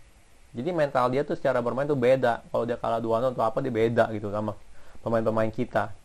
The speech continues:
Ya, Bruno juga beda gitu loh, ya. Menurut gue sangat penting lah untuk main itu. Jadi semoga kedepannya empat empat dua Bacan nggak dipakai lagi. Kita harus menemukan identitas kita, identitas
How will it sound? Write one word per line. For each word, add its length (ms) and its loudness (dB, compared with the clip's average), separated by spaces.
Ya, 160 -4
Bruno 320 0
juga 160 4
beda 480 6
gitu 160 -2
loh, 120 -4
ya. 160 0
Menurut 240 2
gue 80 2
sangat 160 8
penting 320 4
lah 160 4
untuk 160 0
main 160 4
itu. 180 0
Jadi 300 2
semoga 400 4
kedepannya 560 4
empat 320 4
empat 80 6
dua 160 6
Bacan 240 4
nggak 160 2
dipakai 320 0
lagi. 400 0
Kita 240 6
harus 80 2
menemukan 400 2
identitas 560 4
kita, 400 8
identitas 420 0